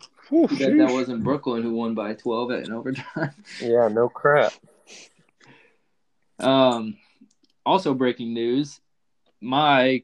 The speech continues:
Speaker 2: coin flip is guaranteed four and one.
Speaker 1: Let's freaking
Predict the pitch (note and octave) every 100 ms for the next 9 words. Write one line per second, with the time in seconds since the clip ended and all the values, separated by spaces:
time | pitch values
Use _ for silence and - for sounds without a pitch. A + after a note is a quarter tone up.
0 | - D3 C#3+ C#3 B2 - - B2+ A#2+ A#2
1 | A2+ A#2+ A#2+ A#2 A2 A#2+ G#2+ G#2 A2 G2+
2 | F2+ F#2+ F#2 _ _ _ - - _ _
3 | _ _ _ _ - A2+ A2 B2+ C#3 C3+